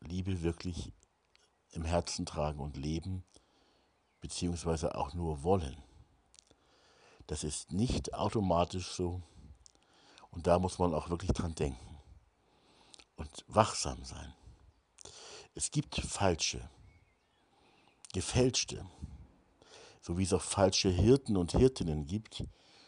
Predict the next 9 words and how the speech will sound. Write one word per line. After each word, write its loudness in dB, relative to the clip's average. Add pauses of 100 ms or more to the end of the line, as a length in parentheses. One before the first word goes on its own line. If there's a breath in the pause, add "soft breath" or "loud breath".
(240 loud breath)
und, -2
ähm, -2 (1900)
das -6
muss -6
man 0
sehen. -6 (1500 soft breath)
Und -4
diese -4
Haltung 0